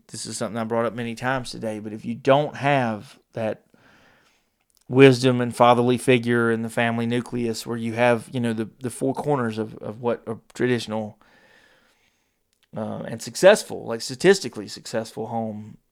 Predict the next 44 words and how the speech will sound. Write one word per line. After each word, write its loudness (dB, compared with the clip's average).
consists -6
of, -10
you're 6
missing 12
something, -12
right? 0
You're 2
playing 4
shorthanded. -2
You're -2
understaffed. 0
You're -2
not 2
gonna 0
perform -6
the -10
same. -10
It, -14
it -14
just -10
doesn't 2
work -4
out 0
that -6
way. -10
One -6
person -6
is -12
not -4
supposed 6
to -14
do 0
the -2
work -2
of -12
two -8
people. -14
In 0
that 6
case, -4
you -2
would -2
be -2
somewhat, 0